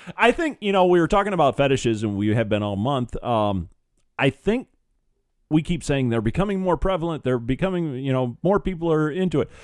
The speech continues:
I don't think that's the truth. I think what really happened was, say, Joe Schmo over there is, is wanting to get peed on.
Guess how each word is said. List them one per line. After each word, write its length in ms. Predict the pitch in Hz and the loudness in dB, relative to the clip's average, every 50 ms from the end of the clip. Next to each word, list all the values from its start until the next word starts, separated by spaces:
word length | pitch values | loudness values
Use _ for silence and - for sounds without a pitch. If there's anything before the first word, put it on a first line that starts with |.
| - - - - - - | -20 -20 -20 -18 -6 0
I 120 | - 226 | 2 2
don't 200 | 240 247 240 190 175 | 4 2 2 0 0
think 160 | 208 196 175 | -2 -2 0
that's 180 | 185 175 - - | -2 -2 -2 -2
the 60 | 170 147 | -4 -4
truth. 220 | - 175 156 - - | 0 0 -2 -2 -2
I 60 | - | -2
think 220 | 120 - 175 - - | 0 0 0 0 0
what 120 | 151 147 117 | -2 -4 -2
really 460 | 127 127 127 139 165 196 202 196 151 | 0 0 2 2 2 2 2 0 0
happened 600 | - - - 139 143 147 - 147 123 104 92 87 | 0 -2 -2 -2 -2 -2 -2 -2 -2 -2 -2 -4
was, 640 | 90 - 85 101 107 101 101 98 98 101 92 92 - - - - _ _ _ _ _ _ _ _ _ _ _ _ _ _ _ _ _ _ _ _ | -4 -4 -2 0 0 2 2 2 0 0 -2 -4 -8 -14 -20 -20 _ _ _ _ _ _ _ _ _ _ _ _ _ _ _ _ _ _ _ _
say, 720 | - - - - 180 160 170 170 165 160 160 151 147 131 120 - - - 143 - - _ _ _ _ _ _ _ _ - | -14 -6 -2 2 2 4 4 2 2 2 2 2 2 0 0 -4 -8 -14 -16 -20 -20 _ _ _ _ _ _ _ _ -14
Joe 280 | 135 107 104 131 139 143 | -8 0 4 4 6 6
Schmo 460 | 139 - - - 151 147 139 135 127 | 4 2 0 2 4 6 6 6 6
over 220 | 120 113 101 113 | 6 6 4 4
there 300 | 107 107 104 104 113 123 | 6 6 6 4 4 4
is, 280 | 120 117 110 107 104 104 | 4 4 4 4 4 4
is 260 | - - 123 113 98 | 2 2 0 0 0
wanting 300 | 104 107 131 135 131 135 | 0 -2 -2 -2 -2 -2
to 60 | 123 | 0
get 220 | 110 127 120 - - | 0 0 0 0 -2
peed 280 | - 156 160 147 131 | -2 -2 -2 0 0
on. 320 | 110 90 80 69 65 76 | 0 0 -2 -4 -6 -10